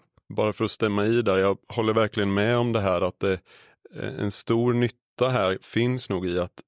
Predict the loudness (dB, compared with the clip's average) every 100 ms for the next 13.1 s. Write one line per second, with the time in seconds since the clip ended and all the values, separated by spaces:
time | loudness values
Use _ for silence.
0 | -6 0 0 0 -4 -12 -8 -2 0 2
1 | 0 0 0 2 2 0 -2 -2 -2 0
2 | 0 -2 0 0 0 0 -4 0 0 0
3 | -4 -8 _ _ -6 -2 -2 0 0 2
4 | 2 2 0 -2 -2 -2 0 0 0 0
5 | 0 2 2 -2 _ _ -6 -2 0 -2
6 | -4 -8 -8 0 2 2 0 0 2 2
7 | 2 2 2 0 _ _ _ -4 -2 -2
8 | -2 -2 -2 -2 0 0 -2 0 2 2
9 | 2 0 0 -2 -2 -2 -2 0 0 0
10 | 0 2 2 2 2 0 -2 _ -2 2
11 | 2 2 -2 -4 0 0 0 -4 -10 -20
12 | -20 _ -2 0 -2 -4 -6 -2 2 2